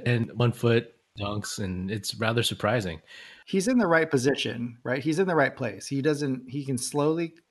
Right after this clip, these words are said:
Speaker 2: move in. He is behind, you know, a Hall of Fame all-time point guard, and then a really good backup who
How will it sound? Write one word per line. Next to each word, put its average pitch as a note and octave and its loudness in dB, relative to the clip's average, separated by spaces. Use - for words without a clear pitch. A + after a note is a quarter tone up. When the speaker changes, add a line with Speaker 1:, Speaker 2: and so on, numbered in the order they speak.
Speaker 2:
move C3 -2
in. A2 -4
He B2 -6
is A#2+ -6
behind, B2+ 0
you B2+ -8
know, A2 -10
a A#2 -8
Hall D3 2
of C3 -4
Fame C3 0
all-time A#2+ -2
point C3 -2
guard, A2 -6
and B2 -2
then A#2 -4
a B2+ -6
really B2+ 0
good A#2 -4
backup A#2 -8
who A#2 -4